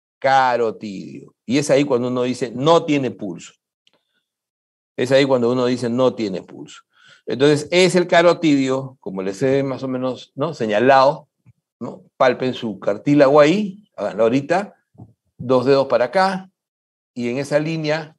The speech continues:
uno mete los dos o tres dedos y vas a, van a sentir cómo salta su pulso.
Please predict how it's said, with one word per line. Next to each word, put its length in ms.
uno 220
mete 300
los 400
dos 300
o 80
tres 220
dedos 500
y 80
vas 180
a, 280
van 200
a 100
sentir 360
cómo 240
salta 340
su 160
pulso. 340